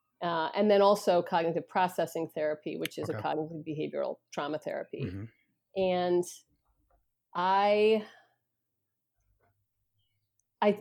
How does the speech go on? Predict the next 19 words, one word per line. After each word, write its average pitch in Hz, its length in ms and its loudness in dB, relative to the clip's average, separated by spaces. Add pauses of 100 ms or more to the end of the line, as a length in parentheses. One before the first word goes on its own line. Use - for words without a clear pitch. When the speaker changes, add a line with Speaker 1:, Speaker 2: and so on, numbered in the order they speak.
Speaker 2:
I 220 120 6
was 202 200 4
drawn 285 400 4
to 254 100 0
both 240 500 2
because 175 640 -4
I 175 480 0
really 202 580 2
felt 185 280 2
that 170 200 -2 (140)
these 185 340 -2
models 185 500 0
would 175 140 -2
give 175 180 0
me 180 140 2
the 165 120 -2
sentences 175 800 -4
to 175 100 -6
say 175 600 -2